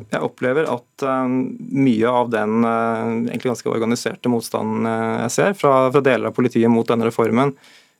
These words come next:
eh, bygger på til dels misforståelse av hva som er foreslått, virker det som, eh, og, eh, også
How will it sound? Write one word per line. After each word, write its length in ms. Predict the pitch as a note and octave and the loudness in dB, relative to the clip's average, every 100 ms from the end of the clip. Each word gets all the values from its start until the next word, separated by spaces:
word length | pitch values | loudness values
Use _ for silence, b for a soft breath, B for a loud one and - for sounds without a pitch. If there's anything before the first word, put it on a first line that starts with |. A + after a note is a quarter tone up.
| - | -6
eh, 220 | B2 B2 | -2 0
bygger 360 | B2+ C3 A#2+ A2+ | 0 0 0 0
på 140 | - B2+ C#3 C#3 - - - C#3+ - C3+ - | 2 4 4 2 -2 -14 -16 -14 -10 -10 -8
til 180 | - B2+ | 0 2
dels 140 | B2+ F#3 | 2 0
misforståelse 520 | F3+ - - A2+ D3+ | -4 -2 0 2 2
av 60 | B2+ | 2
hva 60 | |
som 100 | A#2 | 2
er 60 | C#3 | 2
foreslått, 440 | C#3+ A2+ - A#3 F#3 | 2 2 0 0 2
virker 180 | D#3+ | 2
det 60 | D3+ | 2
som, 180 | G#3+ A3 | 4 4
eh, 160 | F3+ E3+ | 2 2
og, 480 | C#3+ C#3+ D3+ C#3 | 4 4 2 0
eh, 380 | - C#3+ C#3+ C#3 | -4 0 2 0
også 600 | - - - D3 C#3+ C#3+ | -2 -4 -2 0 0 -2